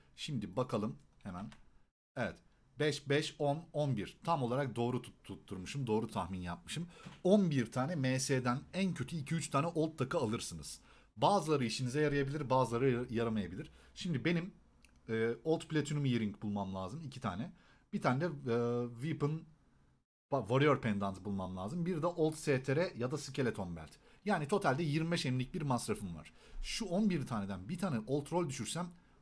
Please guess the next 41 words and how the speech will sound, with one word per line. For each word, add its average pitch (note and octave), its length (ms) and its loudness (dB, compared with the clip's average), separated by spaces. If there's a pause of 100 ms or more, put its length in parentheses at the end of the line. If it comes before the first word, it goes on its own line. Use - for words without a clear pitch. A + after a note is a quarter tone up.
mas-, C#3 200 -4 (140)
o F#3 160 -4
takı D#3+ 200 -2
masraflarım C#3+ 580 0
ortadan C3 340 -2
kalkıyor. G#2 440 -4 (300)
Ya C3+ 100 2
da C#3+ 40 6
elime C#3 220 4
artı C3+ 240 0
altı C3+ 220 0
Large B2+ 260 2
Breaker G#2+ 260 -4
alırım. F2+ 300 -6 (260)
Efsane A#2 480 -2
olur, A2 180 -4
çok - 260 -4
da G#2+ 60 -4
güzel F2+ 200 -6
olur. G#2 260 -10 (340)
Takıları C3 380 2
da F#2+ 120 -2
hallederiz F#2 380 -6
inşallah. F#2 460 -4 (220)
Şimdi D3+ 240 -2
ben A2+ 180 0
bu G2 40 -2
M F#2 160 -6
S'lere F2 320 -8
giriyorum. C3 480 -2 (480)
M B2 180 -2
S'lere G#2+ 320 -4
girmeden G#2 400 -4
önce F2+ 200 -8
D G#2 200 -2
C G#2 120 -4
flash'ımı F#2 380 -8
alayım. C3 400 -2 (260)
M B2+ 140 -2
S'lerde G#2 420 -2
görüşürüz. - 600 -10